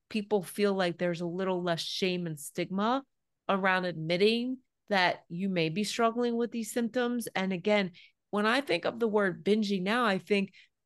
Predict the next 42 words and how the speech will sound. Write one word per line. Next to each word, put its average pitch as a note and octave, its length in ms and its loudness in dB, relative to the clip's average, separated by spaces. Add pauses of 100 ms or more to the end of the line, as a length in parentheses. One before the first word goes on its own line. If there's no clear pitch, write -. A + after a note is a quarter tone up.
(340)
while A3 200 8
I A3 140 6
don't A#3+ 260 2
want G#3+ 300 0
anybody G#3 400 2
to F#3 80 -4
be F3+ 140 -4
struggling F#3+ 560 0
with F#3 180 -4
it, C#4 340 4
I G3 140 2
think, G#3 260 -2
but G3+ 160 -2
there G3 140 4
is G#3 240 0
something G#3+ 380 -2
healthy G3 480 0
about F3 340 2
wanting F#3 320 -2
to - 180 -6
indulge F3 680 0
or - 160 -4
overindulge, G#3 800 2
because G3 240 -4
at F3+ 140 -2
least A3 260 -2
you G#3 80 0
feel G3+ 220 0
like F#3 200 0
you're E3 140 -2
worth F3 400 2
it. - 220 -4 (420)
We A3 160 2
just A#3 160 0
have A3+ 220 0
to G3 80 -2
figure F#3+ 260 2
out F3 160 0
how G3 220 2
to E3 100 -2
do G#3 320 2
it. D#3 180 2